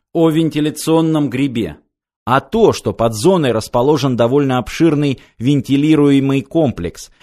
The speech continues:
в котором идет какая-то работа, которую нельзя делать на поверхности. Здания-то полуразрушенные никто не восстанавливает.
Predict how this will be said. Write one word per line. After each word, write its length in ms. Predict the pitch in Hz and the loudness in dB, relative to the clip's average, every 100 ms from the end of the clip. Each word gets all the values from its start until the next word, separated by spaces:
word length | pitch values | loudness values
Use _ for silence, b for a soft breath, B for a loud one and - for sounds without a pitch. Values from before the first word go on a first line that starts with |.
| b | b
в 140 | - | -6
котором 400 | 113 113 120 127 | -4 0 0 0
идет 240 | 135 160 - | 2 0 0
какая-то 440 | 127 139 135 135 | -2 2 2 2
работа, 460 | 135 143 170 - 87 | 0 2 2 0 -4
которую 400 | 95 110 117 117 | -6 -2 -2 0
нельзя 380 | 120 110 135 | -2 0 0
делать 320 | 120 131 123 117 | 2 0 0 -2
на 120 | 117 | -6
поверхности. 840 | 120 123 117 - 82 - 78 - _ _ _ _ - | -4 -4 -6 -8 -14 -14 -18 -20 _ _ _ _ -16
Здания-то 760 | 90 104 170 175 143 117 101 107 | -10 0 2 2 0 -2 -4 -4
полуразрушенные 1000 | 113 117 120 123 151 127 - 104 104 104 | 0 2 2 2 0 -2 -4 -4 -2 -2
никто 360 | 113 - 156 | -4 -2 -2
не 140 | 135 107 | 0 -2
восстанавливает. 1040 | 104 - 110 110 151 135 110 87 73 | -4 -6 -4 -2 0 0 -2 -4 -8